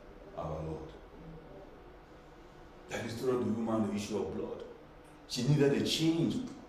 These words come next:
concerning a predic-, a predicament at that time.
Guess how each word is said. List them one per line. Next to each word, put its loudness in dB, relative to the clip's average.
concerning 6
a 8
predic-, 2
a 2
predicament 2
at -4
that -6
time. -6